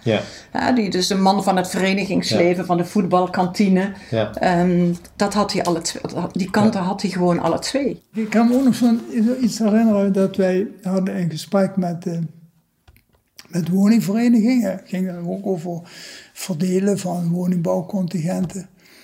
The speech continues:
Speaker 3: En toen, eh, zei hij, en dan gingen we in de Rouge, gingen we 's middags lunchen of eten, dineren. En dan,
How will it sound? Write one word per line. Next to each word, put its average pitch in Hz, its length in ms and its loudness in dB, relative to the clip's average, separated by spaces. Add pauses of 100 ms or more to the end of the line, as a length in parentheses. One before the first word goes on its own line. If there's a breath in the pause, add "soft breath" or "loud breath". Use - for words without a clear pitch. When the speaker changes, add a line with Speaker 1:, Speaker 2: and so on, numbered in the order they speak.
(540 loud breath)
Speaker 3:
En 208 180 2
toen, 208 300 2
eh, 196 120 -2 (960)
zei 202 280 4
hij, 196 400 -2
en 196 80 -2
dan 175 120 0
gingen 202 240 4
we 196 120 -4
in 180 120 -2
de 170 80 -2 (100)
Rouge, 214 260 2
gingen 185 260 -2
we 180 100 -4
's - 100 -6
middags 175 420 -4
lunchen 196 540 0
of - 140 -10
eten, 185 420 -2
dineren. 175 640 -2 (1080 soft breath)
En 190 120 2
dan, 190 300 0